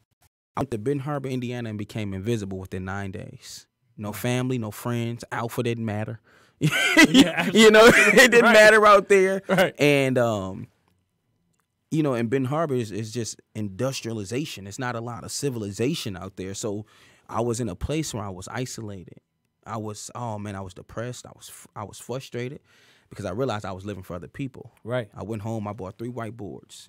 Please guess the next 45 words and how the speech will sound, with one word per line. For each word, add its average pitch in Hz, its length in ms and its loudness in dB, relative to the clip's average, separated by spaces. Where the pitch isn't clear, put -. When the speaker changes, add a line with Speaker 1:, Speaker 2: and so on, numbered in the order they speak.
Speaker 1:
goals, 110 500 -10
purpose, 104 460 -12
vision. 104 480 -12
And 110 100 -14
I 92 40 -14
couldn't 110 240 -8
write 101 180 -6
none 95 140 -10
for - 100 -16
two - 200 -8
months - 540 -10
'cause 104 140 -14
I 107 80 -8
didn't 107 120 -8
know 107 80 -8
who 104 100 -8
I 101 60 -10
was. - 640 -18
Speaker 2:
Mm. 117 140 -10
Speaker 1:
I - 60 -16
was - 140 -18
crying 117 320 -8
every 113 180 -10
day. 110 220 -12
I 110 80 -14
was - 180 -20
frustrated. 120 520 -12
I'm 95 120 -16
like, 92 180 -20
"What 139 200 -18
is 127 120 -16
going 117 240 -14
on 156 200 -10
with 120 140 -14
me?" - 100 -18
I 120 80 -14
just, - 360 -18
at 139 120 -14
Michigan 143 320 -10
State, 170 280 -10
I - 40 -12
had - 200 -14
family. 156 540 -10
I 135 40 -16
was - 60 -20